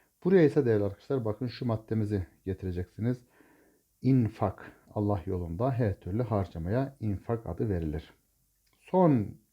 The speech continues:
cümlemiz, Allah için yapılan tüm güzel davranışlar için kullanılır. Zekat, zenginlerin yerine getirmesi gereken bir sorumluluktur. Sadaka ise sevgili arkadaşlar,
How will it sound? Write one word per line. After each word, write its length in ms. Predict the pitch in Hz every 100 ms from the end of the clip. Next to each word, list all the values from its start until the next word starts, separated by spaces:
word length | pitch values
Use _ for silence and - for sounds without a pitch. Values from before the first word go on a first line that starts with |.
| _ _
cümlemiz, 460 | 104 90 87 139 143 - _ _ _ _ -
Allah 280 | 127 135 135
için 160 | 131
yapılan 460 | 120 117 120 113 -
tüm 300 | - 135 123
güzel 260 | 110 117
davranışlar 520 | 110 110 110 110 - 113
için 400 | - 107 - -
kullanılır. 560 | - 101 107 120 156 156 - - _
Zekat, 520 | - 127 - 139 143
zenginlerin 560 | 113 127 123 113 110 101
yerine 240 | 120 110
getirmesi 540 | 92 117 - 98 90 -
gereken 540 | 120 98 - 131 113
bir 140 | 113
sorumluluktur. 840 | 113 - 120 117 113 110 - 151 147 - _ - _ _
Sadaka 640 | _ - 165 175 180 -
ise 380 | 175 127 - 92
sevgili 340 | - 110 101 90
arkadaşlar, 540 | 85 87 - 120